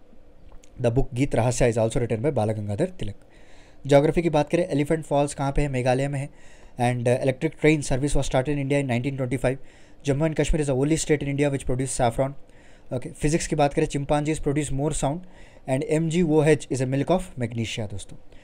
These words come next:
बायोलॉजी की बात करते हैं, vitamins are not participate in the digestive system। Fluorosis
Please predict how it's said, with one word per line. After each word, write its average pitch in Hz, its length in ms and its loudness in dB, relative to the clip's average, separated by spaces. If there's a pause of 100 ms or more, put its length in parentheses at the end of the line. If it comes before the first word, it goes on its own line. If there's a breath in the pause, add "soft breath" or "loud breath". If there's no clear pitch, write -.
(440 soft breath)
बायोलॉजी 127 340 2
की 151 60 -2
बात 131 200 2
करते 143 240 0
हैं, 160 80 -2
vitamins 135 400 -2
are 127 100 0
not 131 140 -2 (100)
participate 127 360 0
in 135 80 -2
the 123 100 -2
digestive 131 400 -4
system। 175 180 -4 (540 soft breath)
Fluorosis 151 580 2